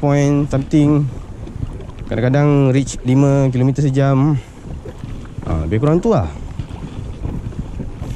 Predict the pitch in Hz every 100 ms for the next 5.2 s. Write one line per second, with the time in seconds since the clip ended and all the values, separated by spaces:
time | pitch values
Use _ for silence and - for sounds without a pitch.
0 | - - - - - - - - 135 -
1 | - - - - - - - - - -
2 | - 160 165 170 180 151 262 294 302 262
3 | - - - - - - - - - 147
4 | 156 120 165 202 170 170 170 208 180 175
5 | 226 220